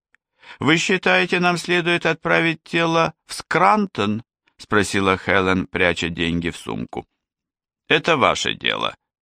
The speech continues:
«Во сколько могут обойтись нам похороны?» не унималась она. «Понятия не имею», откровенно признался Чеп.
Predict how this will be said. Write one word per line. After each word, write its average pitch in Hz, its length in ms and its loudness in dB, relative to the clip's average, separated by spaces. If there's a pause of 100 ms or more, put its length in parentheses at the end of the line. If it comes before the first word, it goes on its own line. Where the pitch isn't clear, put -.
(640)
«Во 175 200 2
сколько 151 500 2
могут 110 380 2
обойтись 110 540 2
нам 113 220 2
похороны?» 82 760 -2 (680)
не 107 140 2
унималась 98 640 2
она. - 300 -6 (920)
«Понятия 85 720 0
не 57 240 -6
имею», 52 420 -6 (300)
откровенно 95 720 2
признался 82 600 -2
Чеп. - 300 -6